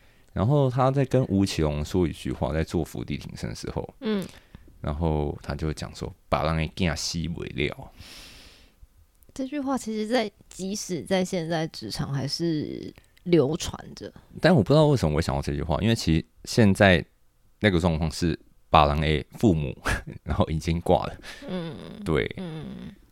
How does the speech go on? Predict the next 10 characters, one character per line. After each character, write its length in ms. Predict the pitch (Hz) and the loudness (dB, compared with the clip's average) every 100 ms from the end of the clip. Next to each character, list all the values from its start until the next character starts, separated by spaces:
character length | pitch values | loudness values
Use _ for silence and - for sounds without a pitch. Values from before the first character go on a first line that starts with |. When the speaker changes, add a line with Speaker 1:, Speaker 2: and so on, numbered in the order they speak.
| _ | _
Speaker 1:
该 360 | 95 98 98 101 101 | 0 2 4 2 -2
请 220 | - 80 | -4 -4
的 100 | 71 | -4
丧 240 | 78 87 87 | -2 0 0
假 340 | - 90 76 - _ _ - | 2 2 0 -6 _ _ -2
一 80 | 80 | 2
定 100 | 85 | 4
要 100 | 85 | 2
请 200 | - 65 | 0 -6
啊。 300 | - - | -8 -12